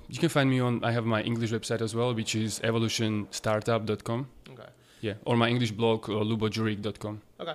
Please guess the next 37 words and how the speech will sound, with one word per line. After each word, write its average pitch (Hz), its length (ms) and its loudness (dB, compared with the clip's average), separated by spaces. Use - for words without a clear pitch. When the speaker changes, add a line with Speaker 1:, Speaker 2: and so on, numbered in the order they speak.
Speaker 2:
yeah, - 120 -4
I'll 151 100 4
have 160 120 2
links 131 160 -4
to 117 60 -8
all 101 120 -8
this 95 100 -12
stuff. - 240 -12
But 170 100 2
it's 143 180 2
Speaker 1:
Okay. 139 40 2
Speaker 2:
cool, 208 280 4
you 143 80 -10
know, 127 60 -10
just 131 180 -10
knowing 123 280 -6
that 104 320 -6
you're 131 100 -6
able 139 340 -2
to 117 520 -8
kinda 151 140 -6
pick 147 160 -10
up 139 80 -6
and 127 120 -12
go, 110 320 -6
go, 139 140 -4
go 139 160 -8
to 127 60 -10
another 120 200 -8
country 117 320 -12
kind 110 180 -14
of 101 440 -18
at, 120 220 -6
on 120 100 -10
a - 20 -12
whim, 101 340 -12
right? 98 300 -12